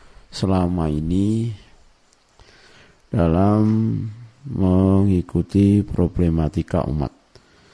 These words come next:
Artinya, kita secara pribadi kerap kali hadir dalam peristiwa-peristiwa besar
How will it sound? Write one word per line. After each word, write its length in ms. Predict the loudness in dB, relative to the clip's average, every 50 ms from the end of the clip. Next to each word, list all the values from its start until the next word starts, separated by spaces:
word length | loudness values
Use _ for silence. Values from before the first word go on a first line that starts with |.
| _ _ _ _ _ _ _ _ _ _ _ _ _ _ _ _ _ _ _ _ _ _ _ _
Artinya, 720 | -10 -8 -8 -6 -4 -2 0 0 0 0 0 0 -2 -2 -4 -4
kita 320 | -6 -8 -4 -2 -2 0
secara 480 | 0 -2 -2 -2 -2 0 0 0 -2 -2
pribadi 800 | -2 -4 -4 -2 -2 -4 -4 -4 -2 0 0 2 2 2 0 -2 -4 -8 -14 _ _ _ _ _
kerap 320 | -6 -4 -4 -4 -4 -6
kali 560 | -6 -6 -4 -2 0 2 2 2 2 0 -2 -2
hadir 560 | -4 -4 -6 -6 -4 -2 0 2 2 0 -2 -6 -10 _ _ _ _ _ _ -20 -20 -20 -20 -20 -20 -20 _ _ _ _ _ _ _ _ _ _ _ _ _ _ _
dalam 680 | 0 0 2 2 2 2 4 4 4 2 2 0 -2 -4 -6 -8 -12 _ _ _ _ _ _ _ _ _ _ _ _ _ _ _ _ _ _ _ _
peristiwa-peristiwa 960 | -6 -6 -6 -6 -4 -2 0 0 0 0 -2 -2 -4 -4 -4 -2 -2 -2 -2 -2 -4
besar 560 | -6 -6 -2 0 0 0 0 -2 -4 -8 -10